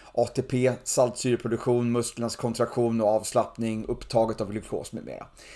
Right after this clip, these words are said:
Det är sällsynt med natriumbrist. Det är vanligare med överskott av natrium. Men brister kännetecknas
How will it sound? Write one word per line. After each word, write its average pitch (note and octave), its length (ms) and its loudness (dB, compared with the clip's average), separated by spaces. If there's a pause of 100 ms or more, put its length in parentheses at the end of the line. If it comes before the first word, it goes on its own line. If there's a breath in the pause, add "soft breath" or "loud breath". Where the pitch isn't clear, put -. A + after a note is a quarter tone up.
(320 loud breath)
Det D3 140 2
är D#3 40 4
sällsynt D#3 880 2
med A2 420 0
natriumbrist. G#2 920 -2
Det B2 220 2
är A#2+ 40 4
vanligare C3 520 4
med B2+ 180 0
överskott A2+ 640 2
av A2 100 2
natrium. - 400 -10 (520 loud breath)
Men C#3 280 4 (100)
brister E3+ 580 6
kännetecknas C3 680 2